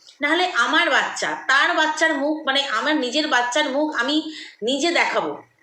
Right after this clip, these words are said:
মানে তার মধ্যে কত দম থাকবে। কিন্তু তুই এমন জিনিস করেছিস, এমন কাজ করেছিস যে নিজের বাচ্চার মুখটাও তুই ঠিকঠাকভাবে মানুষকে দেখাতে পারিস না যে এটা আমার ছেলে, আমি এর সাথে একটা ফটো ফ্রেম বানিয়েছি, দেখাতে পারিস না।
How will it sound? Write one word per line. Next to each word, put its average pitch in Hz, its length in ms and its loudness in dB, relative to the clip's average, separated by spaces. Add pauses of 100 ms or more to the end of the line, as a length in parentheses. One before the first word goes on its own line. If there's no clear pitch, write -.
(640)
মানে 277 180 0
তার 269 200 2
মধ্যে 302 240 0
কত 330 120 0
দম 302 480 2
থাকবে। 180 520 -4 (120)
কিন্তু 302 240 -4
তুই 320 260 -2 (120)
এমন 311 280 0
জিনিস 311 280 0
করেছিস, 254 480 0 (100)
এমন 320 300 0
কাজ 277 240 2
করেছিস 233 440 -2
যে 254 80 -2
নিজের 240 240 -2
বাচ্চার 285 540 0
মুখটাও 254 600 0 (140)
তুই 285 160 -6
ঠিকঠাকভাবে 262 480 -2
মানুষকে 226 340 0
দেখাতে 190 380 -2
পারিস 185 260 -4
না 196 60 -2
যে 202 80 0
এটা 208 280 -2
আমার 226 260 0
ছেলে, 240 440 2 (200)
আমি 226 180 2
এর 220 200 2
সাথে 247 240 -2
একটা - 140 -4 (100)
ফটো 214 320 0
ফ্রেম 254 240 2
বানিয়েছি, 196 640 -2 (720)
দেখাতে 233 300 2
পারিস 156 340 -4
না। - 160 -12